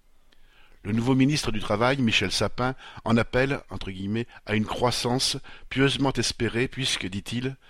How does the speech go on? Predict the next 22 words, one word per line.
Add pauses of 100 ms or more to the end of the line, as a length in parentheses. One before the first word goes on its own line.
(140)
entre
guillemets, « (400)
les
emplois
ne
se
créent
pas
par
miracle ». (720)
Raison
de
plus (280)
pour
que
les
travailleurs
forcent
la
main
aux
patrons,